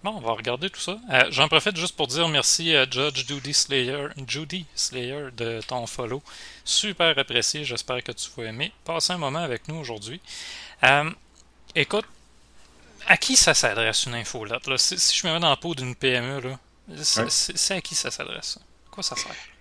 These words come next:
Speaker 2: Euh, faire un info, une infolette pour rejoindre un maximum de personnes, euh, ça marche pas.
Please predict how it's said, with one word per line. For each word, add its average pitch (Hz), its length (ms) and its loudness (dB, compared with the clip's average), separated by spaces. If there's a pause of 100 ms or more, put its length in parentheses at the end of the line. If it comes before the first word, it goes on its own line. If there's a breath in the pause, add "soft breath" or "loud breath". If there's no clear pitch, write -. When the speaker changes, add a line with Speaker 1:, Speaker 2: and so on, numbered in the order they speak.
(560)
Speaker 2:
Euh, 170 180 2
faire 208 540 8 (160)
un 120 260 6
info, 113 480 2
une 147 260 8
infolette 110 580 2
pour 104 420 8
rejoindre 110 500 6
un 98 160 4
maximum 120 640 4
de 117 60 2
personnes, 120 720 0 (880)
euh, 107 240 6
ça 110 140 0
marche 117 200 2
pas. 104 120 -6